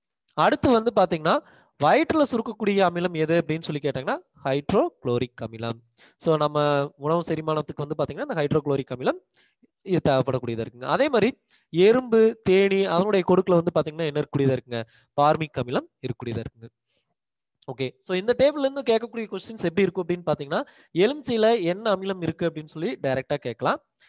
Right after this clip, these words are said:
அல்லது ஒரு நாலு, அ, பழங்களையும் நாலு அமிலங்களையும் மாத்தி மாத்தி கொடுத்துட்டு மேட்ச் இட்ல கேட்கலாம். ஓகேங்களா? So, இந்த மாதிரி questions வர்றதுக்கு chances இருக்குங்க.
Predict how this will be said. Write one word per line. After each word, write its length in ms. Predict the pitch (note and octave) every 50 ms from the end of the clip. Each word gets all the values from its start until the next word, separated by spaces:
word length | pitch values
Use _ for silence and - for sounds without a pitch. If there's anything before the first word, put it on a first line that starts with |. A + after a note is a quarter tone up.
| _ _ _
அல்லது 580 | C3 C#3 E3 G#3 A3 G3+ F#3 A#3 D4+ - _ _
ஒரு 240 | - C3+ C3+ C#3+ C3
நாலு, 640 | C3+ C#3 C#3+ E3 G3+ B3 C4+ D4 D#4 - - _ _ _ -
அ, 460 | D3 C#3+ C#3 C#3 C#3 C#3 C#3 C3+ C#3 C3 -
பழங்களையும் 680 | D3 C3+ D#3 E3+ F3 F3 E3 D3+ C3+ C#3 F#3 D4 - _ _ _ _ _ _ _ _
நாலு 640 | _ C3 C#3 D3 E3+ G#3 A#3+ B3 A#3+ C4 E4 G4+ - _ _ _ _ _ _ _ C3+
அமிலங்களையும் 580 | C#3+ F3 G3+ G#3+ G3 F#3 F3 E3 D#3+ E3+ A#3 B3 D#3
மாத்தி 300 | C3+ C#3 E3 F3 - F3+ E3+
மாத்தி 220 | D#3 D#3 D#3 - -
கொடுத்துட்டு 480 | - - C#3+ - - - - F3+ C4+ - _ _
மேட்ச் 420 | _ B2+ C3 D3+ G3+ C4 - -
இட்ல 200 | B3+ - - F#3+
கேட்கலாம். 420 | F3+ D#3+ D3 A#2+ - - A#2+ A#2+ - _ _ -
ஓகேங்களா? 380 | D#3 - F3+ F3 F3+ F3+ C#3
So, 160 | C3 - G3+
இந்த 200 | F3+ D#3+ D#3+ E3
மாதிரி 300 | D#3 D#3+ E3 F3 C4 C#4+ - _ _ _ _ _
questions 340 | E3+ E3 - - F#3+ F3+ -
வர்றதுக்கு 500 | D#3 D3 C#3 C3+ C#3 E3+ C4+ - - C#3
chances 360 | C3 B2+ - C3+ B2 - -
இருக்குங்க. 400 | A#2+ - - _ A#2+ A#2 A#2 A#2+